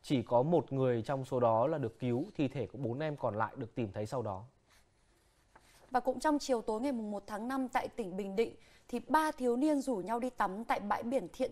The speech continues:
Speaker 2: Chánh, thị xã Hoài Nhơn cũng không may bị đuối nước.
Speaker 1: Và cũng trong ngày này, tại, à, Bình Thuận xảy ra liên tiếp hai vụ đuối nước khiến hai em thiệt mạng, một em bị nước cuốn trôi mất tích. Tại thành phố Buôn Ma Thuột của tỉnh Đắk Lắk, hai em học sinh tiểu học cũng đã thiệt mạng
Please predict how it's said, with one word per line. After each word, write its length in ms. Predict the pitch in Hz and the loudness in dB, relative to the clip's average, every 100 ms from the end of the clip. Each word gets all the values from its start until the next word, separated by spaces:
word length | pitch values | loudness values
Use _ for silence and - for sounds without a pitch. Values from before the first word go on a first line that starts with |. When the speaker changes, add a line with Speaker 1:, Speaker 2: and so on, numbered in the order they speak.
| - | -4
Speaker 2:
Chánh, 280 | 208 190 285 - - - | -4 -2 -4 -6 -20 -10
thị 100 | 226 | -8
xã 140 | - 208 | -4 -4
Hoài 280 | 240 233 | 0 -2
Nhơn 280 | 202 240 247 - - - | 2 4 4 0 -14 -10
cũng 200 | 220 240 | -8 -8
không 240 | - 233 | -6 -4
may 140 | 220 | -4
bị 120 | 180 190 | -6 -4
đuối 180 | 175 | -2
nước. 240 | 208 302 - - _ _ | 2 2 2 -20 _ _
Speaker 1:
Và 80 | 123 | -6
cũng 300 | - 170 185 | 0 0 2
trong 180 | 175 156 | 0 2
ngày 160 | 127 117 | 2 2
này, 240 | 113 110 | 2 2
tại, 320 | 127 110 110 | 4 2 2
à, 60 | 107 | 0
Bình 220 | 135 120 | 0 2
Thuận 280 | 139 151 - | 4 2 2
xảy 200 | 151 107 | -2 0
ra 280 | 131 135 135 | 2 4 4
liên 220 | 160 151 | 2 2
tiếp 160 | 214 - | 0 -2
hai 180 | 160 135 | -4 -4
vụ 140 | 143 139 | -4 -2
đuối 180 | 117 | -2
nước 220 | 135 208 - | 0 -2 -2
khiến 280 | 127 120 147 | -2 -2 -2
hai 280 | 160 156 | -4 0
em 260 | 135 139 131 - | 0 -2 -6 -8
thiệt 180 | 127 | -2
mạng, 160 | 135 131 - - - - | 0 -2 -4 -20 -20 -4
một 180 | 147 131 | 0 2
em 340 | 143 147 139 139 | 4 4 2 -2
bị 240 | 101 113 | -4 -2
nước 220 | 143 - | -2 0
cuốn 140 | 127 120 | 0 2
trôi 160 | 151 | 2
mất 200 | 156 - | 2 2
tích. 240 | 220 - _ - - _ | -2 -2 _ -20 -20 _
Tại 100 | 143 | 2
thành 120 | 139 135 | 2 2
phố 140 | 143 | 0
Buôn 140 | 160 | 2
Ma 80 | 160 151 | 0 4
Thuột 180 | 139 - | 4 4
của 320 | 127 110 98 | 2 2 2
tỉnh 140 | 117 104 | -2 -2
Đắk 140 | 143 | 2
Lắk, 160 | 202 208 - - | 2 2 -6 -12
hai 280 | 139 135 135 | -6 -2 -2
em 180 | 131 131 | -2 -4
học 160 | 117 | -2
sinh 260 | - 151 135 - | 2 2 0 2
tiểu 140 | 135 | 2
học 320 | 107 117 - - | 2 0 -2 -6
cũng 260 | 139 143 | -4 0
đã 220 | 135 120 | 0 2
thiệt 180 | 143 147 | 0 -2
mạng 200 | 127 131 | 0 -2